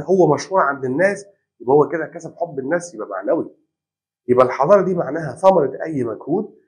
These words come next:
يقوم به الإنسان نتيجة تفاعله مع البيئة لتحسين ظروف حياته ماديًا أو معنويًا لتعمير الكون. ده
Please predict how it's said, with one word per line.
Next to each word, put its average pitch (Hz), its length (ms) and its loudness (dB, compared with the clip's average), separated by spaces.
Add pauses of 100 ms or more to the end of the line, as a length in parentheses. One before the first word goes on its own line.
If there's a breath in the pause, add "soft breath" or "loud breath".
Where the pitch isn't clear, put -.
(140)
يقوم 160 360 2
به 160 140 0
الإنسان 135 580 -2 (300 soft breath)
نتيجة 175 440 -4
تفاعله 127 400 0
مع 110 200 -6
البيئة 117 440 -6 (300)
لتحسين 208 400 -4
ظروف 165 340 -4
حياته 151 540 0 (220)
ماديًا 123 680 2
أو 110 180 -6
معنويًا 110 600 -2
لتعمير 123 460 -8
الكون. - 300 -16 (680)
ده 220 420 6